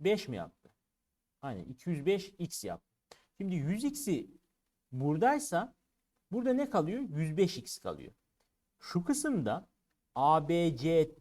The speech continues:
T de Eğer X, Y, Z'nin hiçbir şey olduğunu varsaysam bile, oralara sıfır verdiğimi varsaysam bile A, B, C, T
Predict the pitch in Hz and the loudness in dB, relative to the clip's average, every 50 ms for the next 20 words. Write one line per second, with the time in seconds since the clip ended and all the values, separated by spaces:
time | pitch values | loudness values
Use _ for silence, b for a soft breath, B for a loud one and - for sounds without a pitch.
0 | _ _ _ _ - - 170 175 175 170 160 113 95 87 87 _ _ _ - 147 | _ _ _ _ -8 0 4 6 6 6 6 4 0 -4 -6 _ _ _ -2 0
1 | 170 190 190 165 120 - - 160 156 - - - 175 175 175 175 160 156 175 175 | 2 2 2 0 -2 -4 -6 -8 -8 -8 -6 -2 0 2 2 2 2 2 2 2
2 | 170 165 147 - - - 208 - - - 196 170 - 175 151 131 - 151 147 147 | 2 0 -2 -4 -6 -8 -8 -8 -8 -10 -8 -4 -2 -2 -2 0 2 2 2 2
3 | 131 131 143 143 143 139 147 143 151 147 - - 160 156 147 - 196 190 185 165 | 2 0 -2 -2 0 2 4 4 4 2 0 0 0 0 0 -2 -2 -2 -2 -2
4 | 135 123 135 117 101 85 85 _ _ _ _ _ _ _ _ _ _ _ _ - | -2 -2 -2 -2 -2 -4 -8 _ _ _ _ _ _ _ _ _ _ _ _ 0
5 | 135 147 165 175 180 175 165 - - 185 170 - 202 185 151 143 143 139 143 143 | 4 4 6 6 6 4 2 -2 -4 -6 -2 0 0 0 4 6 6 6 6 6
6 | 135 139 143 156 160 147 135 131 135 131 - - 139 143 147 - - 170 180 175 | 4 0 0 0 0 2 4 4 4 2 0 0 0 0 0 0 -2 -2 0 0
7 | 156 123 117 107 95 90 - _ _ _ _ _ _ _ - - 139 156 165 170 | 0 -2 -2 -4 -4 -6 -8 _ _ _ _ _ _ _ -2 2 6 8 8 6
8 | 156 147 165 170 170 160 139 120 151 160 160 151 156 - 175 165 165 147 120 - | 6 4 2 4 4 2 0 2 2 2 2 2 0 0 2 4 4 4 4 0